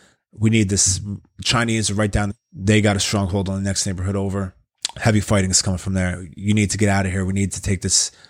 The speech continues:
house as, it's in a perfect strategic spot where we could set up snipers, where we could, uh, run operations out of. We need, we need your house, and we're taking over the surrounding street. They're taking this whole street over." Can you imagine that? 'Cause that's what happens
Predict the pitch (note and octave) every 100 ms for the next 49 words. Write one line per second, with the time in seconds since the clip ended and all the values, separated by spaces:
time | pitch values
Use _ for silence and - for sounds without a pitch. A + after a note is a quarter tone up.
0 | _ - G2 F#2+ F#2 - - F#2 - -
1 | - F#2+ - F#2+ F#2 F2 A#2 G#2 F2+ G#2
2 | - G2+ F#2+ - - - _ - - G3
3 | G3 - - _ _ _ G#2 F#2+ F#2 -
4 | G2+ F#2 - F#2+ F2+ G2 F#2 F#2 F#2 F2
5 | F#2 - F#2+ F2 - - F#2+ F#2 G2 G2+
6 | F#2 F2 F#2 F2+ - F2 F2 F2 F2 F#2+
7 | G2 G2 G#2 G2 G2 F#2 F2+ F2+ F2+ F#2
8 | - - _ - G#2 F#2+ F#2 F2+ G#2 F#2
9 | F#2 F2+ F2 - F#2+ F2+ F2 F2+ F2+ -
10 | - - - F#2 F2 - _ - G2 -
11 | G2 F#2+ F2 - F#2+ F2+ F2+ - - F2+
12 | F2 F2 F#2 - - _ _ B2 A2+ A2+
13 | A2 A#2+ A#2 B2+ _ _ _ _ - G2+
14 | C3 D3+ G#2 A2+ G2+ F#2 F#2+ - -